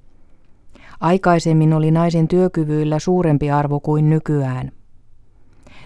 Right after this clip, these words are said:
Naisen siveys oli ennen ehdoton vaatimus. Nyttemmin on eräissä johtavissa piireissä siitä luovuttu. Tämä luovutus on tehty sovinnon ehtona sitä vastaan,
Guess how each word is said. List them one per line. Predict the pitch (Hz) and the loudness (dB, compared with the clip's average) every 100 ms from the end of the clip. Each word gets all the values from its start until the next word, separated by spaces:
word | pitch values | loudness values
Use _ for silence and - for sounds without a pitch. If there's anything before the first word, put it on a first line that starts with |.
| - | -2
Naisen | 156 156 160 151 | 0 2 0 0
siveys | 196 208 175 143 135 | 0 2 2 2 -2
oli | 139 143 | -4 -2
ennen | 147 147 143 | 0 2 2
ehdoton | 156 156 143 139 135 | 0 -2 -2 -2 -2
vaatimus. | 147 143 143 135 131 - - - - - - - - | 0 -2 -2 -4 -4 -10 -20 -20 -20 -20 -20 -4 2
Nyttemmin | 170 - 160 147 | 2 2 2 4
on | 147 | 4
eräissä | 147 147 147 - | 2 0 -4 -4
johtavissa | 143 151 139 139 139 - | -4 -4 -4 -6 -6 -6
piireissä | 139 143 143 143 - 147 | -6 -4 -4 -4 -6 -6
siitä | 147 139 147 | -4 -4 -4
luovuttu. | 151 151 139 135 - - - - - - - - - - - - - - - - - - - | -2 -2 -4 -10 -14 -16 -16 -20 -20 -20 -20 -20 -20 -20 -20 -20 -20 -20 -20 -20 -20 -14 0
Tämä | 160 160 160 | 2 4 4
luovutus | 202 190 160 151 | 2 2 -2 -2
on | 151 | -2
tehty | 151 160 160 | 0 -2 -2
sovinnon | 190 190 170 151 147 | 0 2 4 2 2
ehtona | 143 - 147 | -2 -2 -2
sitä | 147 175 165 143 | -2 -2 -2 -4
vastaan, | 135 - - 139 139 | -6 -8 -4 -2 -2